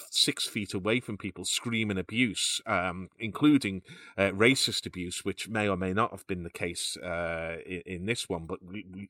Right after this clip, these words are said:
it was certainly around then and plenty of it. And just expect these players to just walk past like automata. And I think that, that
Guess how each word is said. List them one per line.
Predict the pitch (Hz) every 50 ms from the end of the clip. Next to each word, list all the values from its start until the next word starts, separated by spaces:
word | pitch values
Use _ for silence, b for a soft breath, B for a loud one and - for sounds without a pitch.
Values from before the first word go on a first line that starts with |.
| _ -
it | - 110 -
was | 95 92
certainly | - - 131 120 113 92 95 98 92
around | 87 87 92 101 110 117 123 117 104 90
then | 85 80 85
and | 85 85 -
plenty | - - 113 113 110 98 - - 92
of | 101 117 127
it. | - 76 - B B B B B B B B
And | 123 135
just | 131 180 175 - -
expect | - - - - 156 -
these | - 151 147 -
players | - - 156 147 147 147 139
to | - -
just | 131 151 143 - -
walk | 139 139 143 143 131 -
past | - - 180 214 240 - -
like | 127 113 113 -
automata. | 135 123 123 - - 147 156 190 208 - - 160 107 - B B B B B B B B
And | 139 135 139 147 139
I | - 151
think | 147 - - - 220 233 214 _ _ -
that, | 170 147 - _ _ _ _ -
that | 151 139 -